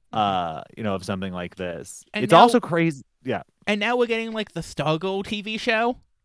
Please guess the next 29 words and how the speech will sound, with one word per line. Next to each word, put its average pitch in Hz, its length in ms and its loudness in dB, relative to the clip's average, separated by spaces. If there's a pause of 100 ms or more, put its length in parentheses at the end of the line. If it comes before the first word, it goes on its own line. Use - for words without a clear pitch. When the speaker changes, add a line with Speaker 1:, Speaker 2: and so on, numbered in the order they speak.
(180)
Speaker 1:
That's 135 120 4
Speaker 2:
Yeah. 220 160 4
Speaker 1:
pretty 208 260 2
dang 208 180 -2
solid. 240 460 0 (640)
Speaker 2:
Like, 104 380 -2
a-, 117 300 -4
and, 113 360 -4
like, 113 240 -2
man, 135 480 0 (100)
the, 117 280 -2
the, 107 540 0 (720)
I - 80 -14
always 143 160 -8
wanna 151 100 -4
call 139 140 -2
it 127 60 -6
Challengers 113 440 -6
of 98 80 -14
the 110 60 -6
Unknown, 98 440 -8
but 104 80 -6
it 98 60 -12
doesn't. 107 320 -8
Legends 131 340 0
of 123 80 -10
Tomorrow. 107 380 -2 (220)
Speaker 1:
Yes. 180 240 -4
Speaker 2:
Uh, 120 440 4